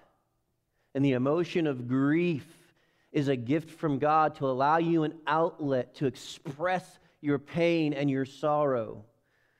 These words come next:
And so, number one, I want you to do this. If you're going through a heartache, maybe it is a, a loss of a loved one.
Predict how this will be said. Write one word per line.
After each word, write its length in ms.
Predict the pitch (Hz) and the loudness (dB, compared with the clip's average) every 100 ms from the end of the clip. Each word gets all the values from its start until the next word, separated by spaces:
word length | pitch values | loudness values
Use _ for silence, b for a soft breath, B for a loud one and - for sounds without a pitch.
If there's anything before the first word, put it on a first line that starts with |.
| _ | _
And 120 | 139 139 | -2 -2
so, 280 | 160 143 | 0 0
number 300 | 143 160 170 | 0 0 0
one, 240 | 151 175 165 | 0 2 2
I 100 | 147 | 2
want 300 | 147 160 170 | 0 -2 -2
you 100 | 151 | -4
to 80 | 139 | -2
do 240 | 151 147 | 0 0
this. 320 | 156 143 120 | 0 0 -2
If 760 | - - _ _ _ _ _ - | -6 -20 _ _ _ _ _ -2
you're 100 | 139 | 0
going 260 | 156 165 | 2 0
through 200 | 160 165 | -2 0
a 60 | 156 | 0
heartache, 340 | 160 165 151 | 2 2 2
maybe 360 | 135 160 175 165 | 0 0 0 0
it 100 | 165 | 2
is 220 | 180 160 | 2 2
a, 160 | 147 131 B - | 0 -4 B -2
a 100 | 143 | 0
loss 420 | 143 151 165 160 | 2 2 2 0
of 140 | 156 | 0
a 60 | 147 | 0
loved 380 | 143 147 156 135 | 2 2 2 0
one. 340 | 135 120 110 | -4 -4 -6